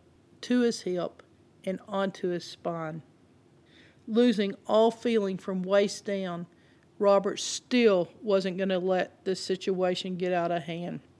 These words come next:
He continued to wrestle with the guy until he was able to subdue the attacker. Now, at twenty-two years of age, he had survived the attacker,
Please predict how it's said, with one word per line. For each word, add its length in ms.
He 160
continued 920
to 120
wrestle 680
with 300
the 160
guy 400
until 320
he 160
was 260
able 300
to 140
subdue 560
the 200
attacker. 680
Now, 500
at 220
twenty-two 600
years 480
of 140
age, 560
he 160
had 140
survived 640
the 180
attacker, 540